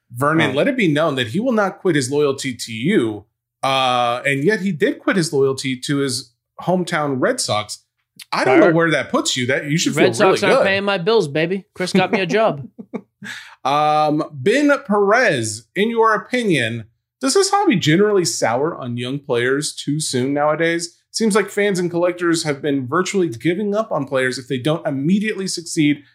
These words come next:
Speaker 1: in their respective sport.
Speaker 2: I mean, yes and no. It's a, I mean, it's a society thing, isn't it? Like, people want instant gratification. It's true to a degree. At the same time, Trevor Lawrence still sells for a ton of money, and he's been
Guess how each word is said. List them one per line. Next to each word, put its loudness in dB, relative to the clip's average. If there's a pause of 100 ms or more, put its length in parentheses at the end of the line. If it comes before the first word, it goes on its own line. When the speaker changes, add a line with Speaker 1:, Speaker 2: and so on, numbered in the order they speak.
(120)
Speaker 1:
in 2
their 2
respective -6
sport. -8 (600)
Speaker 2:
I -12
mean, 2
yes 0
and -4
no. -4
It's -2
a, -2 (320)
I -12
mean, -8
it's -8
a -8
society -4
thing, -16
isn't -8
it? -8
Like, -12
people -4
want -4
instant -8
gratification. -8 (340)
It's -4
true 2
to 4
a 4
degree. -2 (160)
At -18
the -6
same 0
time, -2
Trevor -2
Lawrence 0
still -8
sells -4
for -16
a -14
ton -4
of -2
money, -2
and -8
he's -12
been -10